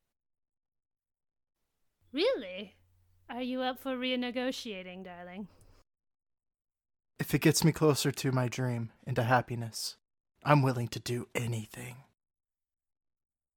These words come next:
Speaker 1: Excellent. My terms are that whenever those fucktards get sent off on a mission,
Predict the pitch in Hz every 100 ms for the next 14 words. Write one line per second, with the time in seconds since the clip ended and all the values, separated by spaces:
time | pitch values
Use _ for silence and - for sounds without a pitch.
0 | _ _ _ _ _ _ - 359 - 254
1 | 214 - - _ _ _ _ _ _ _
2 | 233 269 381 - 339 302 277 254 254 262
3 | - _ _ _ _ _ _ _ _ _
4 | _ _ 262 254 277 277 311 311 311 294
5 | 294 269 294 277 - 254 226 220 - 247
6 | 233 277 285 302 285 302 311 269 233 -
7 | 294